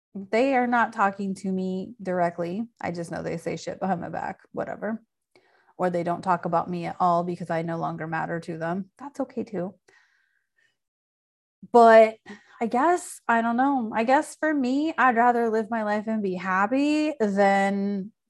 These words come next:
follow the rules or follow the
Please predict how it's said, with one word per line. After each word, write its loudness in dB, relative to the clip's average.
follow 4
the -4
rules 0
or -2
follow 2
the -2